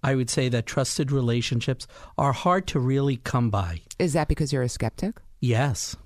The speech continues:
Speaker 2: Yeah. What does
Speaker 1: You
Speaker 2: it
Speaker 1: know,
Speaker 2: feel like
Speaker 1: I think,
Speaker 2: to be a
Speaker 1: I think
Speaker 2: skeptic?
Speaker 1: to some of it is because I have judgment, and trust can't be built where judgment is present.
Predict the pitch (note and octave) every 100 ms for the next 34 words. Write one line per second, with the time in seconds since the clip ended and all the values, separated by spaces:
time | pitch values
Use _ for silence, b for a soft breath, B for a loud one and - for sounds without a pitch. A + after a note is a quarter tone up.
0 | - _ - A#2+ A#2 A2 G2+ C#3 - A3
1 | D#4+ C3 C3 A#3 G#3 G3+ E3+ E3 D#3+ G#3+
2 | C3 F#3+ F3+ F3+ E3 C#3 C3 - C3 C3+
3 | B2+ A#2+ G#2+ B2+ A#2 A#2+ F#2+ B B A2+
4 | A2 E3+ E3 - D#3+ C#3 C3 A2+ C3 D#3
5 | A#2+ G#2+ A2 A#2 G#2+ A#2+ G#2+ G#2+ - A#2
6 | G#2 G2 G2